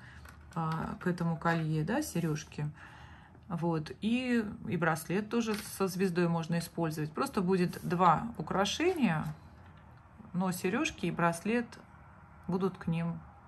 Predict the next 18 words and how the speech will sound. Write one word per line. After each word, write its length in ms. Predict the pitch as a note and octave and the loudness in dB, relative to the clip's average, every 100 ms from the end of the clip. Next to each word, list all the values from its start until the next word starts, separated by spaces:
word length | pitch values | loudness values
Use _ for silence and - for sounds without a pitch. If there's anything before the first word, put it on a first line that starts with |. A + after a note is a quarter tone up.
| - | -18
подходить, 640 | - - D#3+ D3+ C#3 - - - - - - - - | -12 -2 0 0 -6 -12 -18 -20 -20 -20 -20 -20 -6
к 40 | D#3 | -2
обоим. 420 | D3+ C#3+ C#3 C#3+ - - - - - | 0 -2 -4 -8 -12 -16 -16 -16 2
Доделаю 440 | G3+ G3 F3+ D3 | 6 6 6 4
сейчас 460 | D3 - - A#2+ - | -2 -6 -6 -6 -6
вот 160 | - - | -8 -8
это 300 | - - - - - D3+ - | -6 -4 -4 -8 -12 -12 -10
украшение 540 | D3+ D#3+ D#3+ D#3+ D3 | -4 -2 -2 -2 0
на 100 | D#3 | 0
мемори 320 | E3 D#3 D#3 | 2 0 0
проволоке 500 | F3 C#4 E4 A3+ - | 0 0 0 -2 -4
и 20 | |
покажу 460 | - F#3 E3 D3 C#3+ | -4 0 0 0 -4
вам. 240 | C#3+ D3+ D#3 - - - - - - - - - | -4 -6 -8 -14 -20 -20 -20 -20 -20 -20 -20 -14
Красивые 500 | - F3 F3 D#3+ D3+ | -2 0 0 -2 -2
бусины, 520 | D3 G#3 A#3 - D#3 C#3+ | -2 -2 -2 0 0 0
я 120 | D3+ | -2
прям 320 | D3 D#3 D3+ | 0 0 0